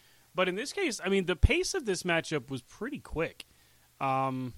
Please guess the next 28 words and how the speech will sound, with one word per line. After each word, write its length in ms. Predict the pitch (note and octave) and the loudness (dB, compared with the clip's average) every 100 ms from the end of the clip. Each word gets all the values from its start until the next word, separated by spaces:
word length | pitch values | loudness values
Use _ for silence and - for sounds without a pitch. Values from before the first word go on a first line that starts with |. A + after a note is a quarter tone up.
| - _ - | -18 _ -14
I 60 | D3+ | -8
think 180 | F#3+ | 0
I 80 | G#3 | 2
read 240 | E3 D#3 D3+ | 4 2 2
that 80 | |
it 80 | D3 | 0
was, 320 | C3 B2 - - | -2 -6 -10 -8
it 80 | D3 | -8
was 120 | A#2+ | -6
still 240 | - F#3 | -4 -2
about 240 | E3+ C#3 C3 | 0 -2 -2
twenty 280 | - D3 B2 | -4 -2 -2
minutes 480 | C3+ C3 - - - _ _ - | -2 -4 -8 -14 -16 _ _ -6
matchup-wise, 760 | C3+ C#3 A#2+ - A2 G2+ G2+ | -4 -4 -8 -8 -8 -6 -10
but 340 | - C3+ B2+ B2 - _ _ _ _ _ - | -6 -2 -2 -6 -14 _ _ _ _ _ -4
it, 160 | F3 - _ - | -4 -4 _ -8
it 160 | A#3 - | -8 -4
went 240 | A3+ D4+ | -6 -2
by 240 | F3+ G#3 C#3+ | 2 2 0
fast. 600 | - C3+ D3 G2 - - | -2 2 2 0 -4 0
There 120 | D#3+ | 2
was 340 | E3 D3+ - - - | 2 -4 -8 -16 -12
not 320 | D#3+ C#3 D3+ F3+ | -4 2 4 4
a 40 | |
lot 180 | F3+ E3+ | 4 2
of 60 | C3 | 0
breathing 300 | D3 C3+ G#2+ | -2 -4 -8
room 160 | G2 | -14